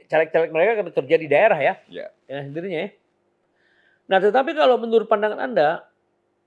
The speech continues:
Speaker 1: dengan kinerja mereka yang, ya katakanlah di sini turun,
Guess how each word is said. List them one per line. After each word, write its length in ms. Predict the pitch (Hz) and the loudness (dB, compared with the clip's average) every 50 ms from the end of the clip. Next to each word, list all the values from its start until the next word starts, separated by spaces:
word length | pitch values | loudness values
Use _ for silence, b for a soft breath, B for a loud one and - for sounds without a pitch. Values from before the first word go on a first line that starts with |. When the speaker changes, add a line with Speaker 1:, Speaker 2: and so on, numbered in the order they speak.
| _ _ _ _ | _ _ _ _
Speaker 1:
dengan 320 | - 160 185 180 196 190 - | -2 0 0 0 0 -2 -2
kinerja 480 | - 208 190 190 185 165 151 175 185 | -2 -2 0 0 -2 0 0 0 -2
mereka 560 | 180 175 175 175 175 175 175 180 165 160 139 - - | 0 -2 -2 -4 -4 -2 -2 -2 -2 -2 -6 -8 -14
yang, 480 | - - 151 156 165 160 156 156 135 - _ _ _ _ _ _ | -18 -14 -10 -10 -8 -8 -10 -12 -18 -20 _ _ _ _ _ _
ya 160 | 175 - - | -10 -8 -6
katakanlah 480 | - - - 175 160 175 180 170 151 139 | -6 -4 -4 -2 -2 -2 -2 -2 -2 -4
di 80 | 131 - | -6 -10
sini 160 | 156 156 165 160 | -14 -14 -14 -10
turun, 520 | - 165 151 147 160 165 165 165 165 | -8 -8 -6 -6 -6 -8 -8 -10 -16